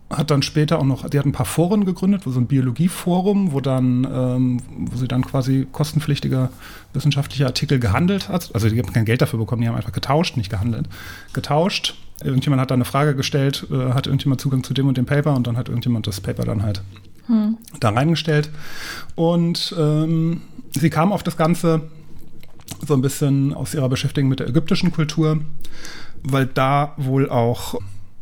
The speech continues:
Speaker 1: ja, da war so die Leitlinie, dass Informationen öffentliches Gut sein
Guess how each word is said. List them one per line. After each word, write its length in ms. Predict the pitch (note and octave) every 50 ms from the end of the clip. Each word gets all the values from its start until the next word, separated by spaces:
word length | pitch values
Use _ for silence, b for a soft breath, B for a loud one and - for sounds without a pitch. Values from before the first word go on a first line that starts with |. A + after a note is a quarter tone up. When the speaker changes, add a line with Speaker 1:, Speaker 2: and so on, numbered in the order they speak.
| - - - - - - - -
Speaker 1:
ja, 320 | - C3 B2+ B2 A#2+ A#2+ - - - - - -
da 220 | - C3+ C3 C3 A#2+
war 140 | B2 A#2+
so 120 | - - C3+
die 120 | A#2 A#2+
Leitlinie, 580 | A2 A2 A2+ B2 A#2+ C3 A#2+ A2 A2+ A2 G#2+ F#2
dass 140 | G2 G#2+ -
Informationen 640 | - - - C3 A2+ A2+ - - - C3 A#2 A#2+ -
öffentliches 500 | C3 A2 - A2 - - F#2 - - -
Gut 160 | - A#2+ -
sein 300 | - G#2+ G2 F#2+ F#2+